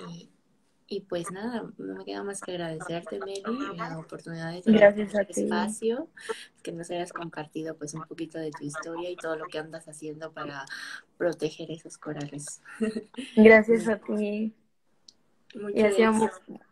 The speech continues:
Speaker 2: muy bonito compartir contigo. Y bueno, y con
Speaker 1: <laughs>
Speaker 2: todos.
Speaker 1: Sí, gracias, Meli, y mucho éxito y, y que, que te lleve ahora sí el destino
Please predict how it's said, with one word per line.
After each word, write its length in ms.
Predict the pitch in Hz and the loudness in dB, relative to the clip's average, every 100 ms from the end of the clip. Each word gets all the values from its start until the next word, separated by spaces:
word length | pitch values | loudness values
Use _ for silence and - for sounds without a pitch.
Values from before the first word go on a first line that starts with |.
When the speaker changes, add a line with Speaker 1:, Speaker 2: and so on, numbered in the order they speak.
| _ - | _ 0
Speaker 2:
muy 180 | 214 233 | 6 8
bonito 580 | 233 214 190 202 202 - _ _ _ _ - | 8 6 0 -2 -2 -4 _ _ _ _ -8
compartir 520 | 214 214 208 - - | -4 -2 -2 -4 -6
contigo. 540 | - 196 - - 214 _ _ _ | -6 -6 -8 -10 -12 _ _ _
Y 80 | 220 | 2
bueno, 220 | 220 214 | 2 2
y 20 | |
con 200 | 226 196 202 | 2 2 2
Speaker 1:
<laughs> 20 | |
Speaker 2:
todos. 400 | 214 214 208 208 - - - - - - _ _ _ _ _ _ _ | 2 4 0 -4 -14 -20 -20 -20 -20 -20 _ _ _ _ _ _ _
Speaker 1:
Sí, 680 | - 220 202 196 190 175 180 | -10 -2 -2 -2 -4 -8 -6
gracias, 400 | 226 196 202 196 | -6 -4 -4 -4
Meli, 340 | 196 190 214 | -6 -4 -4
y 60 | 190 | -4
mucho 280 | 180 - 185 | -8 -8 -8
éxito 640 | 185 - 202 208 226 247 | -8 -10 -12 -6 -6 -4
y, 140 | 233 - | -6 -8
y 220 | 170 160 - | -12 -10 -10
que, 340 | 160 156 151 - - - - - | -8 -6 -8 -10 -20 -20 -20 -8
que 180 | 170 165 | -6 -4
te 180 | 165 | -4
lleve 300 | 175 180 190 | -2 -2 -2
ahora 180 | 196 190 | -2 -4
sí 220 | - 175 | -6 -6
el 120 | 175 170 | -6 -8
destino 560 | 170 170 175 196 202 | -12 -10 -10 -8 -10